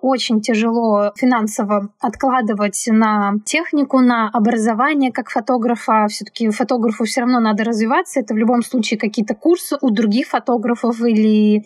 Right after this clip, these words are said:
мастер-классы, воркшопы. Ну, то есть много всего есть, куда хочется двигаться, идти. Опять же, я со вспышкой, ну вот, казалось бы, банальная, но правильно владеть, правильно ей работать я научилась только находясь в России. Хотя вспышка в Чехии у меня была,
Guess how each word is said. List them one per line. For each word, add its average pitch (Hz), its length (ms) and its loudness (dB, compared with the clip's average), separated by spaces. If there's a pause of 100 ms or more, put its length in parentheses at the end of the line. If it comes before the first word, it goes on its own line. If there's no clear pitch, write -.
мастер-классы, 247 840 0
воркшопы. 247 600 0
Ну, 240 120 2
то 285 100 0
есть 269 160 0
много 254 300 2
всего 247 320 -2
есть, 285 300 -2
куда 240 500 0
хочется 220 480 -4
двигаться, 226 520 0
идти. 220 400 -2 (180)
Опять 226 400 -2
же, 220 100 0
я 214 380 2
со 214 200 -4
вспышкой, 220 720 -2 (120)
ну 320 140 2
вот, 233 160 -6
казалось 247 540 -2
бы, 233 120 2
банальная, 226 580 0
но 233 180 2
правильно 240 640 0
владеть, 226 500 0
правильно 240 420 0
ей 208 260 2
работать 247 560 -2
я 240 80 -2
научилась 277 440 2
только 269 240 -4
находясь 240 440 -2
в 262 40 -4
России. 254 440 0
Хотя 240 220 -4
вспышка - 420 -4
в 240 60 -8
Чехии 262 320 -4
у 233 40 2
меня 233 160 2
была, 220 340 0